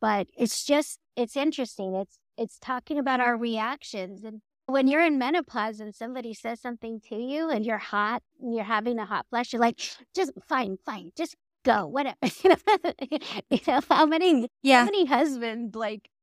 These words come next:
Speaker 1: have felt like they got their eyebrows singed off when their wife's like, he's like, "How are you?" She's like,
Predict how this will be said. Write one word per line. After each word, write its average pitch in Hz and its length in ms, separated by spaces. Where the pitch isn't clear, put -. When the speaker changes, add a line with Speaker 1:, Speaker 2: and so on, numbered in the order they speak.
Speaker 1:
have 240 220
felt 240 200
like 254 220
they 233 120
got 226 260
their 208 260
eyebrows 220 500
singed 220 400
off 208 260
when 220 180
their 208 120
wife's 208 380
like, 185 240
he's 269 260
like, 214 200
"How 247 240
are 226 140
you?" 208 140
She's 202 160
like, 190 180